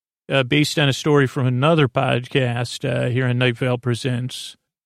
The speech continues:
Uh, so we'll talk about that, uh, later, a little later in the show. Uh, but yeah, that'll be, like, a meandering bedtime story that ends with some thank yous and good nights. There's a little business between the intro and the story,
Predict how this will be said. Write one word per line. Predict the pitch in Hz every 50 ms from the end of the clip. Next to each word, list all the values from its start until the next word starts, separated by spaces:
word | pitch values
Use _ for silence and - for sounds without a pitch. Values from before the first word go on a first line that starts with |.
| _ _ _ _ _ _ _ _ _ _ - -
Uh, | 151 120 131 135 139 131 123
so | - - 151 135
we'll | 135 120
talk | - 160 147 135 135 -
about | 143 139 127 127 -
that, | 139 135 131 131 123 123 135
uh, | - 131 127 127 127 131 131 123
later, | 127 131 135 139 143 139 135 139 131 131 127 127 127 151
a |
little | 151 127 127 135 131 131
later | 131 131 123 123 127 123 123 127
in | 120 120
the | 120 117
show. | - - 139 127 123 127 135 143 147
Uh, | 165 156 135 127 127 123 131 127
but | 123 131 135 143
yeah, | - 165 151 123
that'll | 120 131 135 135 135
be, | 131 135 135
like, | 135 131 123 -
a | 135
meandering | 131 131 135 139 139 135 131 123
bedtime | 135 127 123 - 143 131
story | 120 - - 139 127
that | 120 127 131
ends | 143 143 143 143 139 127
with | - 139 120
some | - - 135 123
thank | 120 135 131 127 123 -
yous | 143 127 117 -
and | 135 120 120
good | 131 127
nights. | 127 131 123 123 127 120 - - - - - _ _ _ _ _ _ _ _ _ _ _ _ _ _ _ -
There's | - 135 135 120
a | 139
little | 139 139 135 127
business | 131 139 135 120 135 127 120 -
between | - 127 - 139 127 120
the | 123 131
intro | 127 131 - - 139 127 127 123
and | 120 123
the | 123 120
story, | - - - 180 170 165 165 156 151 147 147 143 139 139 -